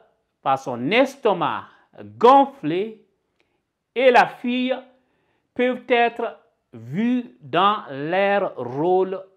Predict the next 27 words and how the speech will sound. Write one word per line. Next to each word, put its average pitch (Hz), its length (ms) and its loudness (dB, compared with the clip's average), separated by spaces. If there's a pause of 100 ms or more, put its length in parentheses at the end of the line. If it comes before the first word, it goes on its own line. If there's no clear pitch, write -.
(480)
épique 262 640 -6 (440)
tout 214 260 -12
au 180 140 -2
long 190 340 -6 (200)
de 143 120 -10
la 180 160 0
vidéo. 127 420 -12 (460)
Donc, 220 260 2 (140)
la 185 140 4
vidéo, 220 400 0
elle 190 220 -2
est 208 300 0
réelle, 147 720 -2 (120)
c'est - 180 -14
pas 196 420 0
du 220 100 -8
montage 208 720 0 (600)
et 180 500 0
elle 175 240 -2
est 175 140 -4
définitivement 151 1120 -8 (280)
très 190 260 -2
réelle. 98 360 -10 (1160)
Le 175 100 -6
monsieur 233 400 0 (220)
est 170 320 -6
identifiable. 160 1000 -4